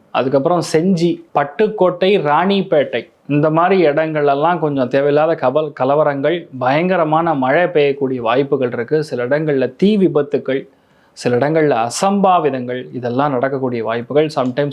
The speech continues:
நிலச்சரிவுகள் மாதிரி நடக்கலாம். அதாவது பயங்கரமான போர் மாதிரி ஒரு சத்தம், சண்டை,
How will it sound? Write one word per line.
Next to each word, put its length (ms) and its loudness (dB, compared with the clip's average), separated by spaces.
நிலச்சரிவுகள் 840 0
மாதிரி 280 0
நடக்கலாம். 520 -4
அதாவது 300 2
பயங்கரமான 580 2
போர் 320 2
மாதிரி 300 2
ஒரு 140 0
சத்தம், 420 -2
சண்டை, 340 0